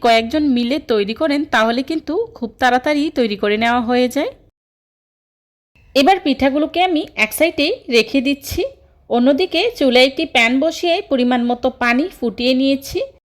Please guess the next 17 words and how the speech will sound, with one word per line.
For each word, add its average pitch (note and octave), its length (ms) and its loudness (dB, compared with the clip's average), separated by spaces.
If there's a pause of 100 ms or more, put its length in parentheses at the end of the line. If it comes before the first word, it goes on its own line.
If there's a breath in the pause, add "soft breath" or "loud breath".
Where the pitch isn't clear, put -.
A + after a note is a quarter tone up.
(1160)
এখন A#3+ 280 -2 (140)
এর A#3+ 180 2
মধ্যে D#4 360 -2 (280)
দিয়ে B3 200 2
দিচ্ছি C4 380 -2 (220)
আড়াইশো A#3 420 0
গ্রাম D#4+ 340 -2
সাবুদানা। C4 720 -2 (1120)
এখন - 320 0
নেড়ে D4 320 4
খুব B3+ 240 -2
ভালো A3 280 0
করেই D#4+ 400 0
মিশিয়ে C4 460 0
নিচ্ছি। C#4 460 -2 (560)
সাবুদানাগুলো D#4+ 720 0
যখন F#4 360 -2